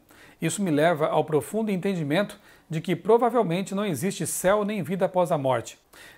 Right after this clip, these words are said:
Temos apenas esta vida para apreciar o grande projeto do universo, e sou muito grato por isso." Ao mesmo tempo que nega o Criador, o físico usa a expressão projeto para se referir ao universo. Um projeto sem projetista?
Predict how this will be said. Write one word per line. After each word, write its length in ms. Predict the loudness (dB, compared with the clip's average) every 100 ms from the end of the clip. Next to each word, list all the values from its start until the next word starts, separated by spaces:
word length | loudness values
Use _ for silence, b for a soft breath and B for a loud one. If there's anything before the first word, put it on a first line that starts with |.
| B
Temos 220 | 2 2
apenas 360 | 2 0 -2 -2
esta 240 | -2 -2
vida 380 | -2 -2 -2 -2
para 180 | 0 -2
apreciar 460 | -2 -4 -2 0
o 60 | 0
grande 360 | -2 -2 -2
projeto 520 | -2 0 0 0 -2 -4
do 80 |
universo, 520 | -4 -2 0 -2 -4 -14 _ -12
e 80 | -6
sou 180 | -2
muito 320 | -2 -2 -4 -2
grato 400 | 0 0 -2 -8
por 160 | -6 -6
isso." 320 | -6 -12 -18 _ _ _ _ _ B B B B B
Ao 100 | 0
mesmo 180 | 2 2
tempo 240 | 2 0
que 160 | 0 -2
nega 420 | 2 2 2 0
o 60 | -2
Criador, 540 | -2 -2 0 0 0
o 60 | 0
físico 480 | -2 -2 -2 -2 -2
usa 300 | 0 2 2
a 20 |
expressão 480 | 0 -2 -4 -2 -4
projeto 760 | -2 0 0 4 4 4 -2 -20 _
para 160 | -8 -6
se 120 | -4
referir 340 | -4 -2 -2 0
ao 120 | 0
universo. 640 | -2 -2 0 0 -2 -14 _ _ b b -6
Um 80 | -2
projeto 460 | 0 2 2 0
sem 160 | 0 -4
projetista? 640 | -2 -2 -2 -6 -8 -10